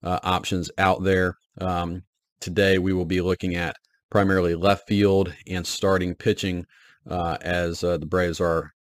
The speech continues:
uh, at least talking a little bit about, um, uh, getting into those markets. So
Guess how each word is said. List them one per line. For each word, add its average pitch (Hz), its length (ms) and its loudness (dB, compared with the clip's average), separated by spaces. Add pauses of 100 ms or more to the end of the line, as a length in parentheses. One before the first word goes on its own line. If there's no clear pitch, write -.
uh, - 120 -12
at - 180 -6
least - 240 -4
talking 98 380 0
a 87 60 -6
little 110 220 4
bit 92 160 4
about, 87 340 0 (440)
um, 82 460 -6 (500)
uh, 85 240 -6 (640)
getting 95 240 0
into 87 420 -4 (140)
those 87 400 -2
markets. 90 640 -4
So 107 320 4